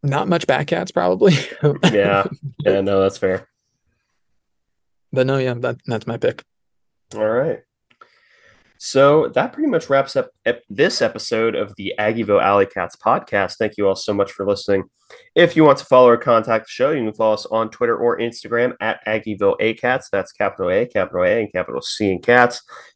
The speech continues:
Speaker 2: you want to email us, we're aggieville alley cats at gmail dot com. If you want to follow us on a more personal note, I am at A S C Edwards zero zero.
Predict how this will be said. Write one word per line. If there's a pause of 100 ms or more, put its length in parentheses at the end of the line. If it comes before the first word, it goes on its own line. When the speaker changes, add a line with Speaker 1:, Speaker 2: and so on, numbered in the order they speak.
Speaker 2:
you
want
to
email
us,
we're
aggieville
alley
cats
at
gmail
dot
com.
If (140)
you
want
to
follow
us
on
a
more
personal
note,
I
am
at
A
S
C
Edwards
zero
zero.